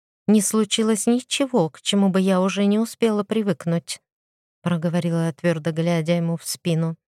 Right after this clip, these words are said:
Но он даже не обернулся. Ну и пусть. Всё же я просто распорядительница, простолюдинка, гадалка и шарлатанка.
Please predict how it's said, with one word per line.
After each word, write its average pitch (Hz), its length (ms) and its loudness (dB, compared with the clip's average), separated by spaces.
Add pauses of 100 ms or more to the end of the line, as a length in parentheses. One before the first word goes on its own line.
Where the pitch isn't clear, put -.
(1200)
Но 202 320 4
он 247 240 -2 (300)
даже 202 560 0
не 202 160 4
обернулся. 165 920 0 (920)
Ну 285 120 4
и 226 100 6
пусть. - 560 -6 (500)
Всё - 220 -2
же 202 140 0
я 220 160 4
просто 202 540 0 (220)
распорядительница, 202 1300 0 (360)
простолюдинка, 208 1120 0 (680)
гадалка 220 720 0 (320)
и 269 80 -2
шарлатанка. 160 1080 -4